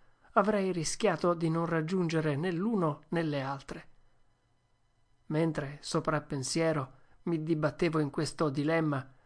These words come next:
andai a sedermi in cabina affidando a Xuri il timone. Ed ecco che a un tratto il ragazzo prese a gridare: "Padrone, padrone,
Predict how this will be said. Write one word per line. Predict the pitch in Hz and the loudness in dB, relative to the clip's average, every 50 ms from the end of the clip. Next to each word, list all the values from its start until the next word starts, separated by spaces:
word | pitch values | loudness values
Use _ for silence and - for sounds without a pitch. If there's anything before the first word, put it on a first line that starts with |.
| _ _ _ - - | _ _ _ -10 -2
andai | - 214 180 185 190 226 220 - 170 | 0 2 2 4 4 2 2 2 2
a | 156 | 0
sedermi | - - - 180 170 180 208 190 165 151 147 | -2 0 0 0 0 0 0 0 2 0 0
in | 143 135 131 | -2 -2 -4
cabina | - 143 139 151 175 180 160 147 135 135 143 | -4 -4 -4 -2 0 0 0 0 0 -2 -4
affidando | 135 - - 170 165 151 165 165 160 151 143 143 | -6 -6 -4 -2 2 4 4 4 4 4 2 0
a | 131 | -2
Xuri | - - - - 175 170 156 147 135 135 | -2 -4 0 2 2 2 2 2 0 -2
il | 135 131 - | -4 -6 -6
timone. | - - 160 151 147 135 131 123 123 - - - _ - _ _ _ _ _ _ _ _ _ _ _ _ _ - - | -4 -2 0 0 2 0 0 -2 -4 -8 -12 -20 _ -20 _ _ _ _ _ _ _ _ _ _ _ _ _ -14 -8
Ed | - 156 139 | -6 -2 2
ecco | 180 190 185 - - 151 135 | 2 2 2 0 -2 -4 -2
che | - 147 | -2 -2
a | 143 139 | -2 -2
un | 135 131 131 | -2 -2 -2
tratto | - 175 180 175 170 - 160 | 0 2 2 2 2 2 0
il | 151 143 | 0 0
ragazzo | - 151 147 160 190 196 180 - - - 147 - | 0 -2 0 2 4 4 2 2 -2 -4 -4 0
prese | - 190 180 151 156 | 2 0 2 2 2
a | 147 | 0
gridare: | 143 143 151 147 151 151 175 175 165 156 156 143 127 - - - - - _ _ _ _ - - _ _ | 0 0 0 0 2 4 6 6 6 6 4 2 0 -4 -12 -20 -20 -20 _ _ _ _ -20 -20 _ _
"Padrone, | - 359 349 359 370 359 370 359 349 330 311 330 302 269 | 2 4 4 4 4 4 4 6 6 6 4 4 2 2
padrone, | 277 - 349 349 349 359 370 370 359 330 311 311 262 190 - - | 2 2 2 2 2 4 4 6 6 6 4 2 2 0 -2 -8